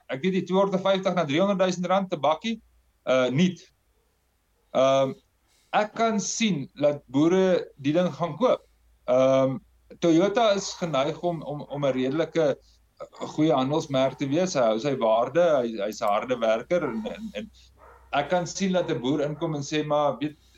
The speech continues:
plaasbakkies, in plaas daarvan om 'n half miljoen rand se bakkie te, te, te koop vir beeste gaan water gee of wat ook al,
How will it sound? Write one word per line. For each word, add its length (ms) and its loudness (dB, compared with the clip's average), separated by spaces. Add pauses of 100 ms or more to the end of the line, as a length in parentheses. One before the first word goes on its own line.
(260)
plaasbakkies, 760 -2 (420)
in 100 -8
plaas 320 0
daarvan 320 -2
om 120 -4
'n 40 2
half 260 0
miljoen 260 -8
rand 200 -2
se 120 -12
bakkie 460 -2
te, 180 -6 (160)
te, 220 -2
te 200 -4
koop 380 0
vir 340 -2 (220)
beeste 380 -2
gaan 240 -4
water 320 0
gee 220 -2
of 60 -2
wat 200 -2
ook 140 -6
al, 220 0